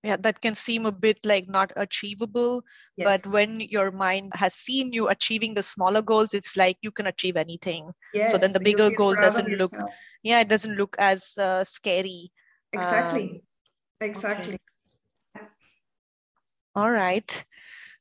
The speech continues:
Speaker 1: So this was a really, uh, very insightful recording, and I hope that the audience also has learned, uh, as much as Macy and I. Next thing on the list is to make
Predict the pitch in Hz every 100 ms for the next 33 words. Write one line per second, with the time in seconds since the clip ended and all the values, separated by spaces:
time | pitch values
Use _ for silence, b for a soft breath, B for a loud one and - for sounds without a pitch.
0 | - - 233 233 254 233 - 214 214 226
1 | 214 208 202 196 202 247 214 - 196 220
2 | - 262 240 220 202 208 190 - 202 214
3 | 226 220 220 - - 180 180 202 - 202
4 | 196 180 - 185 196 196 - 190 196 -
5 | 196 180 180 185 175 185 - 170 175 -
6 | 180 190 185 - 185 175 185 180 185 190
7 | 202 180 175 175 196 262 - B B B
8 | 185 202 - 240 233 226 202 _ _ 202
9 | 202 208 202 - 208 196 - 185 185 -